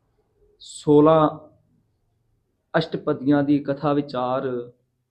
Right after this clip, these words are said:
ਸ਼ਰਵਣ ਕੀਤੀ ਆ, ਤੇ ਇਸੇ ਤਰ੍ਹਾਂ ਹੀ ਛੇ ਪੋਹ, ਸੱਤ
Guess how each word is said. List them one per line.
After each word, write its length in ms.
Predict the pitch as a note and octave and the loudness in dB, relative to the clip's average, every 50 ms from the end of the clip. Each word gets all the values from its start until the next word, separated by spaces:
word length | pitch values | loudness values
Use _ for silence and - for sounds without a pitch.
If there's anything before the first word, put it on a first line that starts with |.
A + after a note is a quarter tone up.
| _ _ _ _ _ _ _ | _ _ _ _ _ _ _
ਸ਼ਰਵਣ 480 | _ - - - D3 D3+ D#3+ E3+ F3 E3+ | _ -18 -8 -2 0 2 2 2 0 -2
ਕੀਤੀ 420 | E3 C#3 B2+ C3 - B2+ A#2+ A#2+ | -4 -6 -10 -8 -10 -10 -10 -10
ਆ, 140 | A2+ A#2+ - - _ _ _ _ _ _ _ _ _ _ _ _ _ _ _ _ _ _ _ A#4 A#4 _ A#4 A4+ _ A#4+ A4+ A#4 _ _ _ _ _ _ _ _ _ _ _ _ _ _ _ _ | -10 -14 -16 -20 _ _ _ _ _ _ _ _ _ _ _ _ _ _ _ _ _ _ _ _ _ _ _ _ _ _ _ _ _ _ _ _ _ _ _ _ _ _ _ _ _ _ _ _
ਤੇ 160 | C#3 B2+ - - | -12 -12 -8 -4
ਇਸੇ 300 | E3 D#3+ - - F3 E3+ | -6 -6 0 0 0 0
ਤਰ੍ਹਾਂ 360 | E3+ E3 D#3 D3+ D3+ D3 D3 | 2 2 2 2 2 2 2
ਹੀ 380 | D3 D3+ D3 C#3+ C#3+ C3+ C3 B2+ - - - - - - - _ _ _ _ _ _ _ | 2 2 2 2 2 2 0 -4 -6 -8 -12 -18 -20 -20 -20 _ _ _ _ _ _ _
ਛੇ 500 | - - - - D#3 D3 D3 D3+ D3+ D3 | -20 -20 -8 0 2 4 6 6 6 4
ਪੋਹ, 460 | D3 D3 C#3+ D3 D3 D3 C#3 C#3 C#3 | 2 2 2 4 4 4 4 2 -2
ਸੱਤ 420 | C#3 - - C#3 C#3 C3+ - - | -6 -4 -4 -2 -2 -4 -4 -4